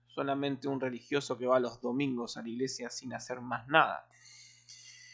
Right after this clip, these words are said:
Eh, y entonces, y lo que dice Santiago es, esa clase de fe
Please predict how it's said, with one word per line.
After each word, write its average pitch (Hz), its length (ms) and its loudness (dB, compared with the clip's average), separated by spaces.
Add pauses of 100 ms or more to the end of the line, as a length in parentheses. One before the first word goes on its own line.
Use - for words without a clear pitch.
(300)
Eh, 123 1080 4
y 151 100 0
entonces, 175 480 8
y 151 120 4
lo 135 160 8
que 127 120 4
dice 160 260 6
Santiago 175 500 10
es, 139 220 0
esa 165 340 2
clase 156 400 8
de 139 140 0
fe 117 400 -14